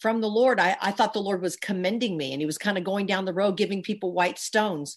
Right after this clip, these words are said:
But later on, Jared, I actually realized that what the Lord was doing is he was prophesying.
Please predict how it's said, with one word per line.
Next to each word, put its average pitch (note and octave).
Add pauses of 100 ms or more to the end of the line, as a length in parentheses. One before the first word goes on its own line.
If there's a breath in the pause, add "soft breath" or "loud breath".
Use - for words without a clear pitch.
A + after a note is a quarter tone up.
(160 soft breath)
But F#3+
later G#3
on, A3
Jared, F#3+
I F3+
actually F#3
realized F#3
that F#3
what F#3+
the G3
Lord F#3+
was F3
doing G3+
is F3
he G#3+
was F3
prophesying. G3